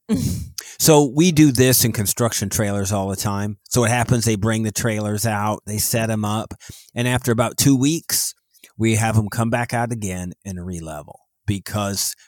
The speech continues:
Speaker 2: the soil settles, dirt settles, it rains, things compact a little differently. So it happens that,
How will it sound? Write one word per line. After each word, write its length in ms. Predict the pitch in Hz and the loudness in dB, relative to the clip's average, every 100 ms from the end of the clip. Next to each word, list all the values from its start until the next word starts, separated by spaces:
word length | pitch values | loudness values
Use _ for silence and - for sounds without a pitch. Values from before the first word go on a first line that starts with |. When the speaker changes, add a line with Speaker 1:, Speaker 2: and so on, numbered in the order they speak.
| _ _ | _ _
Speaker 2:
the 100 | 107 | -2
soil 420 | - 110 104 101 | 0 2 0 -2
settles, 500 | - 107 95 98 95 | -4 -4 -4 -6 -6
dirt 320 | - 101 98 | -6 -6 -6
settles, 640 | - 104 95 92 92 98 - | -6 -6 -6 -6 -8 -6 -6
it 80 | - | -8
rains, 960 | 104 107 107 101 101 98 101 95 - - | -6 -4 -4 -4 -6 -6 -8 -8 -10 -8
things 280 | 104 104 - | -8 -6 -6
compact 640 | 107 104 95 101 95 - | -4 -4 -2 -4 -6 -8
a 40 | |
little 120 | 101 | -8
differently. 720 | 98 104 95 98 - 98 98 - - - - - - | -6 -6 -6 -10 -10 -8 -8 -10 -18 -20 -20 -12 -2
So 160 | 190 185 | 0 2
it 60 | |
happens 600 | 113 131 127 92 92 98 | 0 -2 -4 -6 -6 -8
that, 200 | 92 92 | -8 -10